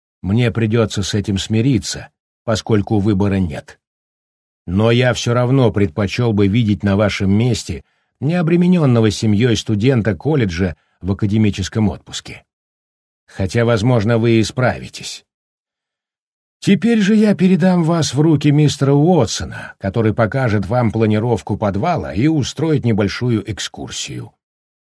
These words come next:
Если только у вас не осталось ко мне никаких вопросов». «Вопросов больше нет».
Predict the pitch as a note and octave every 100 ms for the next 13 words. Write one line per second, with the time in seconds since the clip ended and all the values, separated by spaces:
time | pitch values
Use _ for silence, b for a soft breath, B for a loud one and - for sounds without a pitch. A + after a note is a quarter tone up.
0 | - G2+ A#2 A#2 A#2+ G#2+ B2 A#2+ A#2 A2+
1 | A#2+ A#2 - A#2+ F#2+ - G2+ A2 G2+ -
2 | _ _ _ _ G#2 A2+ G#2+ A2 G#2+ F2
3 | A2+ F#2+ C2+ - - - _ _ _ _
4 | _ _ _ _ _ F3 F#3 F#3+ F#3 E3
5 | D3+ D3+ D3 B2 G2+ F#2+ F2+